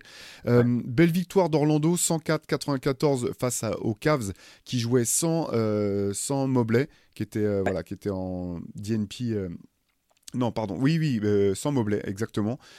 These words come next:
Speaker 1: Euh, grosse perf offensive de, euh, Darius Garland, trente-six points,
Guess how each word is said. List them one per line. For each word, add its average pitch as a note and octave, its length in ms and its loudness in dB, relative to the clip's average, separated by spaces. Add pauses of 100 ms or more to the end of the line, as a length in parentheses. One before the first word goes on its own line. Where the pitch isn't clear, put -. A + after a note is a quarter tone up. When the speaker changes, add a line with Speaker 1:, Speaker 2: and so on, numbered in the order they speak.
(260)
Speaker 1:
Euh, G#2+ 420 6
grosse C3 280 0
perf D#3+ 340 -2
offensive C#3 560 -2
de, A#2+ 380 2
euh, G#2 540 2
Darius A#2 340 2
Garland, B2 340 2
trente-six C3+ 380 -4
points, D3+ 280 2